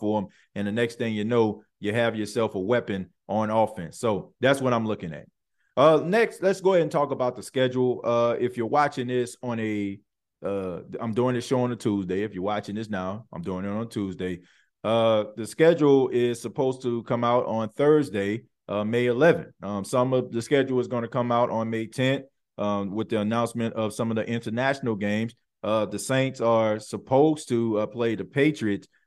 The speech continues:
uh, in Germany. That is what the reports are saying. Nothing has been confirmed just yet, uh, but,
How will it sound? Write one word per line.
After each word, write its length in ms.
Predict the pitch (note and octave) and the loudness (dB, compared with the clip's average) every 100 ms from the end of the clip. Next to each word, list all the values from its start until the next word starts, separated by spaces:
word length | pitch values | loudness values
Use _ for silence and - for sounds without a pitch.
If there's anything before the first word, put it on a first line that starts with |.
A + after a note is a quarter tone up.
| _ | _
uh, 300 | G2+ G#2+ G#2 - | -2 0 0 -2
in 180 | A#2 F#2+ | -4 -2
Germany. 460 | A#2 D3+ A2 F2 | 2 2 2 -2
That 220 | E2 A#2 A#2 | -2 -2 -2
is 160 | G#2+ | -2
what 200 | G#2+ A#2 | -2 -2
the 80 | G#2 | -2
reports 440 | G2+ - B2+ A#2 | -4 0 0 0
are 80 | G2 | -2
saying. 500 | - B2+ C3 B2+ B2+ _ _ | -4 -2 0 0 -4 _ _
Nothing 380 | G2 C3 C3+ B2 | 0 2 2 2
has 180 | B2 G2 | 0 0
been 180 | A#2+ A#2 | -4 -4
confirmed 560 | G2 - B2+ A#2+ G#2+ | -6 0 2 2 0
just 320 | F#2+ G#2 G2 | -2 -2 -2
yet, 440 | F2+ C3+ G#3 - - _ _ _ - | 0 4 4 2 -12 _ _ _ 0
uh, 280 | A#2+ A#2+ | 4 4
but, 500 | G2+ E2 G#3+ A3+ - | 4 2 2 2 -6